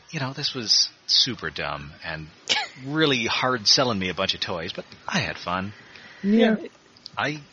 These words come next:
Speaker 1: I kinda wanna bu-, go and buy some of these guys now, and I can, it's crazy.
Speaker 2: <laughs> Yeah.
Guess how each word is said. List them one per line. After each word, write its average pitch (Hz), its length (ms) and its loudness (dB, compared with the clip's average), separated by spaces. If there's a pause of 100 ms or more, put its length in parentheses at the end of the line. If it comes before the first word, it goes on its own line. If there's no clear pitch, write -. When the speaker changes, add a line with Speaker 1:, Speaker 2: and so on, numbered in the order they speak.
Speaker 1:
I 120 40 -10
kinda 156 240 -2
wanna 156 160 0
bu-, 110 240 -4
go 151 100 -4
and 135 140 -8
buy 147 180 -2
some 92 140 -4
of 69 40 -12
these 76 140 -10
guys 73 260 -4
now, 104 180 2
and 165 100 4
I 185 100 4
can, 233 360 4
it's - 140 0
crazy. 254 520 2
Speaker 2:
<laughs> - 40 -12 (500)
Yeah. - 200 8